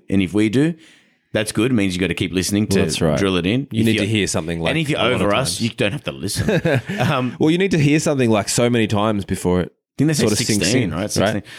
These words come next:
Speaker 1: But, um, but in saying that as well is, so the dog that I saw Saturday evening was,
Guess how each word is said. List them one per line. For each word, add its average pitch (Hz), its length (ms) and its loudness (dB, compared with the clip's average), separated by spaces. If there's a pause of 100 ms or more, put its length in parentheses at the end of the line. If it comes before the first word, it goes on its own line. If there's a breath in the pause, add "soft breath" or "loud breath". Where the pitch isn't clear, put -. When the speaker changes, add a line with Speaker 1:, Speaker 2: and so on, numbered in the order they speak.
(200 loud breath)
Speaker 1:
But, 117 180 2
um, 113 280 -2 (300)
but 131 180 -2
in 127 100 -2
saying 139 240 0
that 117 160 2
as 104 160 0
well 127 220 2
is, 101 280 2 (1080)
so 127 160 0
the 117 100 -2
dog 120 180 0
that 107 120 2
I 104 60 0
saw 104 400 2
Saturday 98 440 0
evening 135 460 2
was, 98 500 0